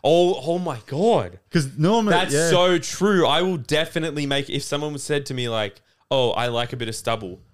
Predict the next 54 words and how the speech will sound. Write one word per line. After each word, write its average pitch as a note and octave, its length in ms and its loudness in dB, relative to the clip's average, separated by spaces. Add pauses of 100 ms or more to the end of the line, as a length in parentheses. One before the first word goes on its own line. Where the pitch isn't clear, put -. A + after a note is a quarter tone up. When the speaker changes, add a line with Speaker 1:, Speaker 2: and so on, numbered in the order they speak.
Speaker 1:
I C3 120 0
would B2 200 -4
keep, - 280 -2
I D3 100 0
would E3 240 -4
one G3+ 120 4
hundred E3+ 260 -2
percent D#3+ 200 -6
keep D#3 220 -4
stubble. A#2 360 -4
Speaker 2:
Exactly. D#3+ 360 -2
Speaker 1:
That's F#2+ 120 -2
so G#3 460 2
weird. G3 560 4
Speaker 2:
Yeah. B2+ 600 -2 (440)
Speaker 1:
And F#3+ 160 0
you G#3+ 60 0
don't C4 180 2
even, C#4+ 180 0
I D3+ 80 2
don't C4 140 0
really E4 240 0
realize F#3 340 2
I'm F3 100 -2
doing A3+ 320 -4
it. A2 300 -12
That's, - 160 -2
Speaker 2:
Nah. E3 300 0
Speaker 1:
yeah, G3+ 100 0
you F3+ 100 -2
just F#3 160 -6
said A3 200 -6
that. A#2 200 -6
Speaker 2:
'Cause D#3 120 4
I'll, F3+ 160 4 (100)
I'll G#3 140 2
cop F#3 240 0
a, B2+ 240 6
like, A2 240 0
s-, - 320 -12
stubble B2+ 360 0
for A2+ 140 -2
way A#2+ 160 4
longer A#2 320 2
than G2+ 180 0
if G#2 120 -4
she G#2 160 -2
says, G2+ 280 0
like, F#2 140 -2
"Oh, G2 80 -2
I F#2+ 80 0
don't F#2+ 140 -2
like F#2+ 180 -8
it." - 160 -16